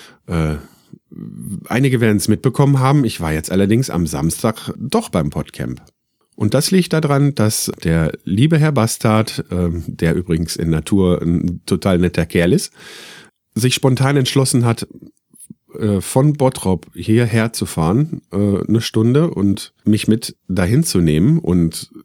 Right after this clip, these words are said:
danach auch wieder nach Hause zu bringen abends. Also, äh, vielen Dank an dieser Stelle nochmal dafür.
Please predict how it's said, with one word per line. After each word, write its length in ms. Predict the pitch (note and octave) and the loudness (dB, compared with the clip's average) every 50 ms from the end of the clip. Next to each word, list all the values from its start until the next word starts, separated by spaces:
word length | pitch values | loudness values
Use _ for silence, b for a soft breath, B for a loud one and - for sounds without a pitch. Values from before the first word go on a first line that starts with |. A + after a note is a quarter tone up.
| - - - - | -20 -20 -20 -8
danach 400 | _ - E2+ E2+ E2+ F#2 A2 - | _ -2 0 2 2 0 0 -2
auch 160 | - A2 - G#2 | -4 -2 -2 0
wieder 160 | G#2 G2 F#2+ | 0 2 2
nach 160 | F#2 E2+ - | 2 2 2
Hause 220 | G#2+ A2+ A#2 F#2 | 0 0 0 0
zu 180 | - - - C#2+ | -2 -4 -6 -6
bringen 240 | D2 E2 C#2+ D2 C#2 | -4 -4 -4 -2 -4
abends. 400 | G1+ B1 C2+ - C2+ - - - | -4 -4 -4 -6 -6 -8 -10 -8
Also, 400 | - - E2+ E2 F2+ F2+ F2 B B B B B B B B B B | -4 -2 -2 0 2 0 0 B B B B B B B B B B
äh, 220 | - - E2+ E2 D#2 | -2 0 0 0 0
vielen 280 | - - C#3 C3 A#2+ | 0 0 0 2 2
Dank 220 | A2 F2 G#2 C3+ - | 2 0 0 0 2
an 100 | C#3+ D3+ | 2 2
dieser 220 | D#3+ D#3+ E3 D#3 | 2 2 2 0
Stelle 300 | D3+ - - E3 E3 E3 | 0 0 2 2 4 4
nochmal 320 | E3 D#3+ D#3+ E3 D#3 D3 D3 | 4 2 2 2 2 2 4
dafür. 440 | D3+ D#3 D#3 - F3 E3+ F#3 A3 | 2 0 2 2 4 4 4 2